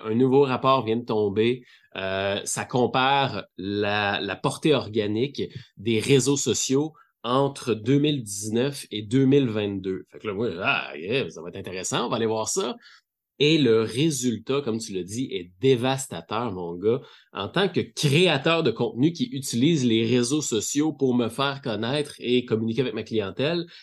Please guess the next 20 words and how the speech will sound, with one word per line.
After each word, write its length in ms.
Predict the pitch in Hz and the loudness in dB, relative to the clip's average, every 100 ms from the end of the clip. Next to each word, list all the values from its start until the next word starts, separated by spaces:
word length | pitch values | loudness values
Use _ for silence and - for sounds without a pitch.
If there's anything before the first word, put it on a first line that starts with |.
| _ | _
ça 180 | - 101 | -10 -6
me 120 | 107 | -4
donne 380 | 110 120 131 131 | 2 4 4 2
froid 460 | - - - 127 180 | 0 -14 -4 0 2
dans 140 | 151 | 4
le 100 | 120 | 2
dos. 320 | 107 117 160 - - - _ - | 2 0 0 -2 -16 -20 _ -6
Mais 340 | 113 185 302 | 0 2 4
en 120 | 214 | 2
tant 180 | - 226 | 0 -2
que 100 | 233 | -2
formateur 680 | 160 175 147 151 139 185 190 | -2 0 0 0 0 0 0
en 80 | 123 | 2
email 360 | 131 143 156 | 2 4 4
<laughs> 20 | 180 | 4
marketing, 1040 | 147 101 - 165 160 - 196 185 233 196 254 - - | 2 0 0 0 0 2 2 2 -4 -4 -8 -14 -12
je 160 | 131 139 | -2 2
me 100 | 156 | 2
suis 200 | 143 139 | 2 -2
dit, « 280 | 143 196 | 2 2